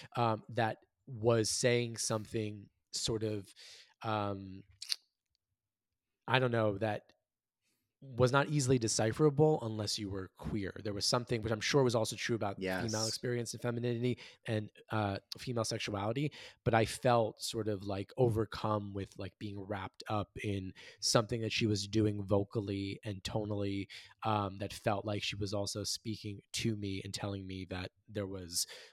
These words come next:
Speaker 1: like, going to be, like, another side to the,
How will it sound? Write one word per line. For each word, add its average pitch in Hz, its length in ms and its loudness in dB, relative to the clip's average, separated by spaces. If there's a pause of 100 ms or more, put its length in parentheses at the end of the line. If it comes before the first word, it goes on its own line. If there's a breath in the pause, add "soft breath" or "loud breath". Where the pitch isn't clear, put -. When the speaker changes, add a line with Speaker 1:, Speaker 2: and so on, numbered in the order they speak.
Speaker 1:
like, 98 220 -2 (100)
going 104 220 2
to - 80 -10
be, 107 100 -4
like, 101 140 -8
another 98 260 -8
side 95 560 -4 (360)
to 98 340 -2
the, 95 320 -2